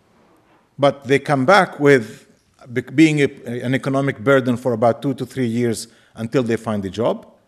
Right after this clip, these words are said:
and they are welfare recipients instead of taxpayers. And they go also through this radicalization process.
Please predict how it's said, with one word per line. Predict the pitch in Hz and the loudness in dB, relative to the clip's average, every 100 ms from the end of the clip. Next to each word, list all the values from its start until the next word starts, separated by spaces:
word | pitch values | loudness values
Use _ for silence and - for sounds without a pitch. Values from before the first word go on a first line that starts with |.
| _ _ | _ _
and | 110 110 | -8 -4
they | 120 | -4
are | 120 110 | -4 -6
welfare | 90 113 139 131 120 | -6 0 0 0 -2
recipients | 107 98 101 - 127 185 - - | -2 -4 -8 -8 -8 -8 -12 -10
instead | 110 - 120 | -8 -4 0
of | 113 113 - | 0 0 -2
taxpayers. | 180 175 - 87 - - - _ _ _ _ - | 0 0 -2 -12 -12 -14 -14 _ _ _ _ -2
And | 151 165 | 0 2
they | 151 | 2
go | 135 | 4
also | 139 135 139 | 4 4 0
through | 127 135 | -4 -2
this | 120 123 - | -2 -4 -2
radicalization | 123 107 110 107 101 101 - 98 | -2 0 -2 -2 -2 -4 -8 -12
process. | - - - - | -14 -16 -16 -18